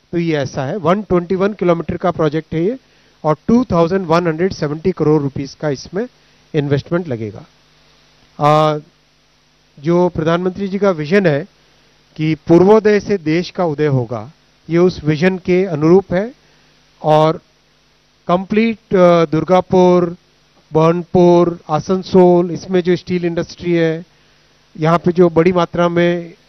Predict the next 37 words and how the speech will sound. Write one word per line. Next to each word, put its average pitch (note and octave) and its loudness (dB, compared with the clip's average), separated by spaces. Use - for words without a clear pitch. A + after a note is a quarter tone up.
industrial F3 -2
activities D3 -4
हैं E3 -4
और D3 2
जमशेदपुर D#3+ 0
बहुत D#3 2
बड़ा D#3 4
industrial D3 -4
hub D#3+ -4
है, C#3 -4
इन G#3 -4
दोनों G3 4
को A#3 -4
connect F#3 -4
करने E3+ -2
से, B3 -2
अ, D3 2
लोगों C#3+ 0
का G3 2
movement F#3 0
भी, G3 -2
passenger E3+ 0
movement F3 0
भी F#3 0
बढ़ेगा F#3 2
और D3 4
साथ D#3 -4
ही G3 -2
साथ G3 -4
जो F3 4
industrial D#3+ -2
raw D3+ 2
materials D#3 -4
हैं, D#3+ 0
industrial D3 -4
goods E3 -2
हैं, E3+ -6